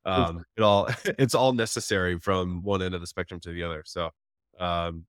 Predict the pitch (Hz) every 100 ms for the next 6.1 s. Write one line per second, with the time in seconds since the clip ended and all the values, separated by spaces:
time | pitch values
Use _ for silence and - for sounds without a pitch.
0 | - 120 98 120 104 101 - 104 101 107
1 | - 98 - 95 92 92 95 87 87 92
2 | 87 87 85 - 90 87 - 82 85 82
3 | 78 98 87 85 _ - - 87 85 85
4 | - 87 85 90 - 82 82 - 80 85
5 | 80 80 82 82 78 82 80 82 85 80
6 | 80